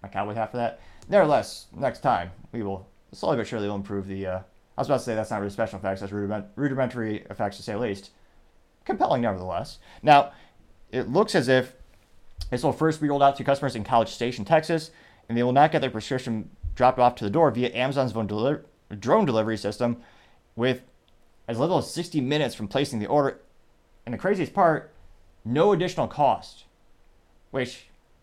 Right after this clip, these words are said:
that is pretty astonishing. Now, granted, it'll be interesting to see, I don't know what the R O I is for these drones. They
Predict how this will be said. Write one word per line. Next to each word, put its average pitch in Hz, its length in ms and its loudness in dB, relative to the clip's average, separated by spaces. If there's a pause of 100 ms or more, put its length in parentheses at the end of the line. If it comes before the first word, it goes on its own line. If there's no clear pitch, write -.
(840)
that 139 320 2
is 135 100 -2
pretty 117 380 -4
astonishing. 104 760 -2 (480)
Now, 127 180 2
granted, 143 420 -2
it'll 127 140 -4
be 143 100 -4
interesting 143 360 -2
to 123 40 0
see, - 0 -
I 113 80 4
don't 135 80 2
know 135 60 0
what 131 80 -4
the - 60 -4
R 117 200 4
O - 20 6
I 113 160 6
is 110 160 -4
for - 80 -12
these 98 160 -6
drones. 117 380 -2
They 110 220 -6